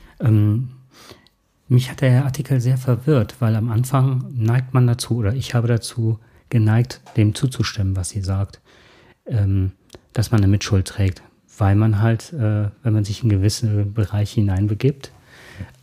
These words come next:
<clears throat> und Klamotten trägt, also die, diese Logik,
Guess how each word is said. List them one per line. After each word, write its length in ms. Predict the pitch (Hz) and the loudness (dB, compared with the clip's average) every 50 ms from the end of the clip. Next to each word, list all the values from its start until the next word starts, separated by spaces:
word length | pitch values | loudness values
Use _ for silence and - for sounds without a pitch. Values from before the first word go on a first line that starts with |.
| _ _ | _ _
<clears throat> 340 | - 127 127 131 - - - | 2 2 2 2 0 -8 -2
und 160 | - 110 107 | 0 0 0
Klamotten 580 | - - - 110 101 104 110 - - 123 113 107 | -2 -2 -2 0 0 0 -2 0 0 0 0 0
trägt, 440 | - - - 101 113 127 131 - - - - - - - - _ - 190 233 262 240 _ _ _ - 127 127 | -4 -4 -2 0 0 0 -2 -8 -20 -20 -20 -20 -20 -20 -20 _ -18 -18 -18 -18 -18 _ _ _ -16 -14 -8
also 220 | 117 110 104 107 104 | -4 -4 -2 -2 -2
die, 300 | 104 113 113 110 107 104 _ _ | -2 -2 -2 -2 -2 -4 _ _
diese 220 | - 117 104 98 98 | -4 -2 0 0 2
Logik, 460 | 95 98 104 110 120 143 151 143 | 2 2 2 2 2 0 -2 -2